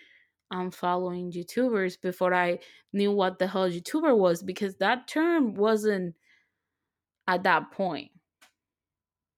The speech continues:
yet, like, they didn't call themselves YouTubers. That's kind of like,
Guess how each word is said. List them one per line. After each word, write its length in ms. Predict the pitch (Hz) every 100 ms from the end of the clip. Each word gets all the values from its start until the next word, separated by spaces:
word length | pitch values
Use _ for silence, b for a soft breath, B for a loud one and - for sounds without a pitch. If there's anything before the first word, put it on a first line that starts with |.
| _ -
yet, 440 | 175 175 151 -
like, 440 | 160 127 101 - _ _ _ _ _ _ 202
they 380 | 185 190 196 _ -
didn't 280 | 208 202 175
call 480 | - 180 180 170 _ _ _ _ -
themselves 640 | 170 170 - 156 160 -
YouTubers. 840 | - 131 - 180 - - 180 - - _ _ _
That's 220 | 190 190
kind 200 | - 262
of 220 | 220 - 170
like, 400 | 165 160 -